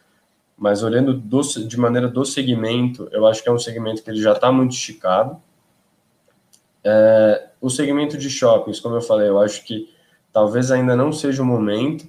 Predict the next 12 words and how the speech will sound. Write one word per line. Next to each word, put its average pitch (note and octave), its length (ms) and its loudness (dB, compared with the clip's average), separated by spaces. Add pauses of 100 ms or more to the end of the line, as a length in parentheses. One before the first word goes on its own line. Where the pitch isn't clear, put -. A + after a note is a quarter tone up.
pelo A#2 180 -2
fato A2+ 400 0
de G#2+ 400 -6 (160)
toda C#3 220 0
a - 20 2
incerteza B2+ 720 -2
que A2 160 -8
roda G#2 320 4
em G2 60 -2
torno G2+ 300 -4
do F#2+ 120 -12
setor. G2+ 580 -6